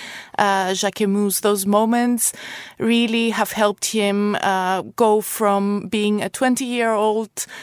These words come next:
guy with very little money starting out to now building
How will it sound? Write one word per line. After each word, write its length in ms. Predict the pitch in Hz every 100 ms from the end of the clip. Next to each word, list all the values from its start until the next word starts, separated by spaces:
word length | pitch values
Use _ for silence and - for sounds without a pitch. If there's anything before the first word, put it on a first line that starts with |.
| - -
guy 400 | 233 214 208 214
with 200 | 208 202
very 260 | 196 220 220
little 320 | 208 208 214
money 320 | 202 202 202
starting 480 | 202 190 196 214 220
out 260 | 240 233
to 220 | 233 - 220
now 300 | 202 202 202
building 580 | 208 202 190 196 202